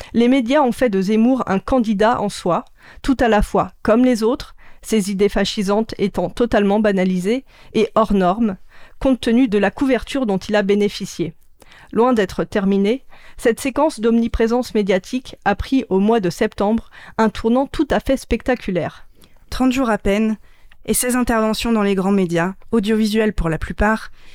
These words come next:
Speaker 2: qui lui réservent systématiquement les lieux clés de leur grille.
Speaker 1: Trente jours à peine, et quatre mille cent soixante-sept occurrences de Zemmour dans la presse française, soit en moyenne cent trente-neuf par jour.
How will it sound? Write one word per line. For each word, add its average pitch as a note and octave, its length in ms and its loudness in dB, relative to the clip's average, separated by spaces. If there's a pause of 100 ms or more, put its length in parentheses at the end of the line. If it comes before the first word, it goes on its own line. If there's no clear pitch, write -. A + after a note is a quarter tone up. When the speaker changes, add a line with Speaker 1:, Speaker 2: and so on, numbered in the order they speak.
(200)
Speaker 2:
qui - 140 -4
lui G#3 100 2
réservent A3 460 0
systématiquement A3 840 0
les A3 120 2
lieux F#3+ 160 0
clés A3+ 220 0
de G3+ 80 2
leur F3 160 0
grille. E3 380 -6 (500)
Speaker 1:
Trente C4+ 240 2
jours B3 160 0
à G#3+ 100 4
peine, F3 380 0 (240)
et A3+ 120 2
quatre D4 260 0
mille D4 260 4
cent B3+ 180 0
soixante-sept A#3+ 720 -2 (100)
occurrences A3+ 680 0
de F#3+ 160 0
Zemmour A#3 420 2
dans G3 120 0
la F#3+ 120 2
presse G#3+ 240 -2
française, E3+ 600 -4 (320)
soit B3 240 2
en A#3+ 80 4
moyenne G#3 500 2 (220)
cent C#4 200 0
trente-neuf G#3+ 460 0
par F#3+ 220 -2
jour. D#3 320 -6